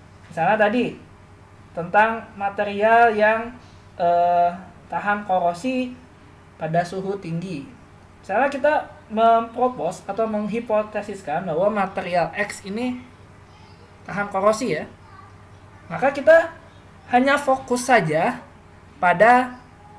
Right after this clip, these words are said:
material X. Kemudian kita hanya fokus untuk, eh, melakukan eksperimen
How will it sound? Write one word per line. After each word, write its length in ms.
material 640
X. 440
Kemudian 640
kita 280
hanya 200
fokus 560
untuk, 480
eh, 500
melakukan 800
eksperimen 960